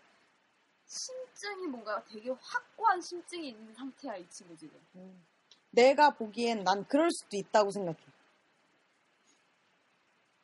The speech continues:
Speaker 2: 얘가 일반인인지 아닌지 어떻게 알아?
Speaker 1: 얘도 아니어서
Speaker 2: 얘가 이쪽일 수도 있는 거죠.
Speaker 1: 그래서, 그래서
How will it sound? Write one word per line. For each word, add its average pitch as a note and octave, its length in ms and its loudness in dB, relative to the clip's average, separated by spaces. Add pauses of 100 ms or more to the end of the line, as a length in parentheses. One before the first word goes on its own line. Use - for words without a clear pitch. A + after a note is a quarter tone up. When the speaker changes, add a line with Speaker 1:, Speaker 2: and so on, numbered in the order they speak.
(560)
Speaker 2:
얘가 D#4+ 280 10
일반인인지 B3+ 840 6
아닌지 D#3 260 -4
어떻게 - 220 -20
알아? - 1700 -12
Speaker 1:
얘도 D4 200 -2
아니어서 A#3+ 720 -2
Speaker 2:
얘가 D#4+ 400 10
이쪽일 B3 460 2
수도 - 280 -12
있는 D#3+ 220 -6
거죠. D3+ 180 -12
Speaker 1:
그래서, C#4 400 -6 (560)
그래서 C4 340 -4